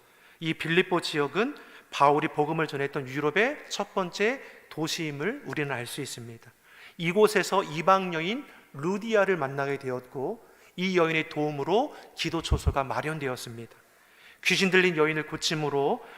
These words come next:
본격적인 복음 전도가 시작되었지만, 이로 인해 또 어려움의 고난도 당하게 되었습니다. 어려움을 만나고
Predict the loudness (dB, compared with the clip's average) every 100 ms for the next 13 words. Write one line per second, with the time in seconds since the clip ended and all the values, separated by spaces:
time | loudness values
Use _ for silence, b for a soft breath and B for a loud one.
0 | B -4 -2 0 -2 -2 -6 -4 -2 0
1 | 0 -2 -4 -2 4 4 4 B B B
2 | -10 -10 2 2 2 2 2 0 0 0
3 | 0 -2 0 0 0 -4 -2 0 0 0
4 | 0 0 -4 -4 -4 -4 0 0 0 B
5 | B -12 -4 -2 -2 -4 -4 -6 -6 -14
6 | -16 -20 -20 _ B B B 2 6 8
7 | 8 6 4 2 4 0 0 -2